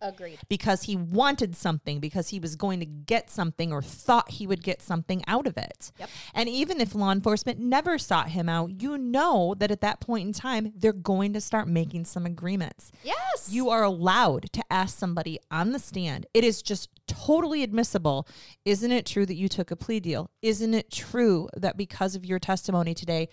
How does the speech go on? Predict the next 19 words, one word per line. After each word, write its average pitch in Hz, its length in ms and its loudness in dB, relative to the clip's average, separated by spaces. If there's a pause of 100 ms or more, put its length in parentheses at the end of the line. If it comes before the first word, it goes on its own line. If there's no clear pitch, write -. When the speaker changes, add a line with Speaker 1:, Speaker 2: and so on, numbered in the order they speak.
(120)
Speaker 2:
you're 185 240 6
going 170 240 4
to 165 120 -6
be 156 120 -2
released 147 440 -6
early?" - 340 -2 (120)
Speaker 1:
Mm-hmm. 175 180 -8
Speaker 2:
This 269 360 0
is 190 140 0
shit - 360 -8 (120)
that 175 160 -2
has - 420 -2
to - 80 -6
come 165 220 -6
out. 156 180 -10 (100)
Speaker 1:
Right. 202 300 -6 (220)
I 165 80 -10
agree. 226 400 -6 (760)
So 226 520 -2